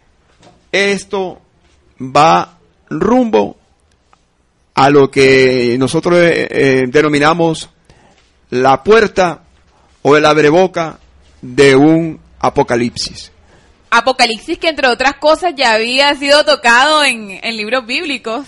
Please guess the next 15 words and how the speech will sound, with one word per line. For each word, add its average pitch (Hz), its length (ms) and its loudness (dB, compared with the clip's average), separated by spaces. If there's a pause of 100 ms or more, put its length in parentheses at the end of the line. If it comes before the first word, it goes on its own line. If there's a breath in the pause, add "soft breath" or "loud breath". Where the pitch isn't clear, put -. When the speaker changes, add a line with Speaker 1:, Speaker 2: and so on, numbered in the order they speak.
(140)
Speaker 1:
Sí, 196 280 -4
correcto. 131 580 -6
Speaker 2:
Que 220 260 -8
ya, 202 380 -2
ya 226 220 -2
hemos 240 280 -6
sido 277 300 -4
ya 247 440 0
enterados 233 680 -4
de 247 80 -4
antetiempo 226 800 -8
y 247 100 -4
sobretiempos 240 1000 -4
de 226 300 -2
eso. 202 300 -8